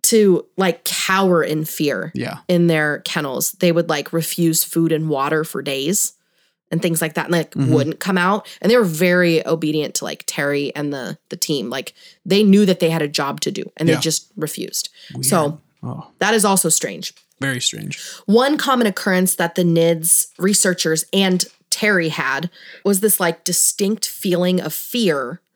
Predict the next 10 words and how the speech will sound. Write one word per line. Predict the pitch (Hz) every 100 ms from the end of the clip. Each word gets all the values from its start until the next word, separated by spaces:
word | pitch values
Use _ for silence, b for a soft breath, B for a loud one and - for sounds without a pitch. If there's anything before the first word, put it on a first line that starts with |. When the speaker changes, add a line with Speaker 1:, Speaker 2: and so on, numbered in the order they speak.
| _ _ -
Speaker 1:
along | 190 190 190
with | 190 180
feelings | - 180 175 170
of | 160
being | 165 151 147
watched. | 139 123 - - - - _ _
It | 196
was | 208
like | 220 214
a, | 160 147